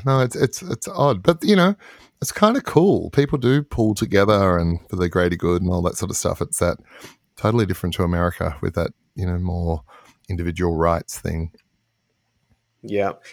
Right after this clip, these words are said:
Speaker 2: And what about the situation with the lockout laws pre-covid in Sydney?
Speaker 1: Ugh, annoyingly, that was all just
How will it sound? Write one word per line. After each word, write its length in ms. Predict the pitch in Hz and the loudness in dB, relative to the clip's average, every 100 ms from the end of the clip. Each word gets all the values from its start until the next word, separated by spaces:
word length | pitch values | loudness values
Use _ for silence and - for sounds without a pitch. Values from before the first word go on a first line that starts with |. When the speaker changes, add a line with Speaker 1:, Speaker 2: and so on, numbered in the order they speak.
| - | -2
Speaker 2:
And 120 | 151 | 2
what 120 | 214 | 2
about 540 | 214 196 185 156 - - | 2 2 2 0 -4 0
the 200 | 151 143 | 2 2
situation 640 | 143 156 151 139 135 147 | 0 0 2 2 2 0
with 180 | 139 117 | 0 0
the 120 | 117 | -2
lockout 580 | 110 113 - 123 107 - | 0 0 2 2 2 2
laws 420 | 113 107 107 104 | -2 0 0 -2
pre-covid 1040 | - - 123 120 120 - 107 98 90 90 - | -8 -8 -2 -2 -2 -2 0 0 -4 -8 -10
in 120 | 104 | -8
Sydney? 640 | - 104 92 92 92 - _ _ _ - _ | -6 -6 -8 -10 -12 -18 _ _ _ -20 _
Speaker 1:
Ugh, 520 | - 87 73 - - - | -4 -4 -4 -8 -10 -2
annoyingly, 800 | 110 113 143 135 92 82 85 117 | 2 4 4 4 2 2 0 0
that 220 | - 120 - | 2 2 2
was 160 | 104 | 0
all 260 | - 101 101 | 4 4 2
just 640 | 98 104 101 107 127 - | -2 -2 2 2 2 -4